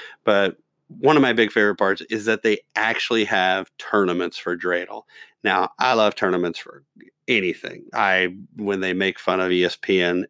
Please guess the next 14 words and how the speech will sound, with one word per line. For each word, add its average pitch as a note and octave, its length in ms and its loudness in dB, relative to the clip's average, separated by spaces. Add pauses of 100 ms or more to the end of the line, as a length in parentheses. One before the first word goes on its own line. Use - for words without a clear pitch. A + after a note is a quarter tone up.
eight G2+ 360 0
or F#2 100 -2
they F2+ 120 -6
call F2+ 180 -2
it F2 60 -12
the - 140 -12
Ocho F2+ 520 -2
and F2+ 120 -6
they F2 80 -4
have, F2 200 -8
like, E2+ 320 -6 (540)
you - 100 -12
know, - 280 -14
tournament F#2+ 560 2